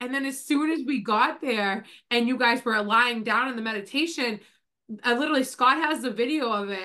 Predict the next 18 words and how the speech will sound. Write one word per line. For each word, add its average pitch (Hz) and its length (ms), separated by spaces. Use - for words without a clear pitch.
I 208 120
believe 233 520
he - 100
has 208 140
a 208 60
video 208 240
of 202 80
the 185 80
picture 262 340
with 214 140
it 208 100
in 226 80
it. 202 160
The 233 120
crow 294 280
just 392 240
flew 262 440
over 226 760